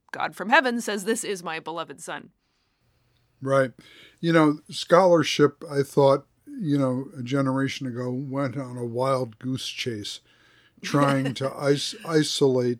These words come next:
Speaker 2: various Christologies behind these individual titles. And I think what you're suggesting is far more fruitful, that all of these titles are taken up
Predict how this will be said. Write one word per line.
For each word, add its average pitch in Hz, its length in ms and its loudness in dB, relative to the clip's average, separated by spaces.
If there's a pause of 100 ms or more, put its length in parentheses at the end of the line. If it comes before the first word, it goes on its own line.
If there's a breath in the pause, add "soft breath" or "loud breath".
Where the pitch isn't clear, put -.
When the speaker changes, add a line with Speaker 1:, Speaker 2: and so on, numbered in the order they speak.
Speaker 2:
various 139 800 0
Christologies 123 1080 -4
behind 127 800 -4
these 123 240 -2
individual 131 640 -2
titles. 131 580 -10 (560 soft breath)
And 147 160 4
I 143 80 4
think 170 320 -2
what 131 160 -4
you're 147 140 2
suggesting 131 680 -2
is 110 140 -8
far 135 280 -2
more 120 260 -6
fruitful, 127 540 -8 (580 loud breath)
that 131 160 2
all 165 280 8
of 151 120 4
these 135 240 -2
titles 131 480 -2
are 120 100 2
taken 127 460 -2
up 117 160 -8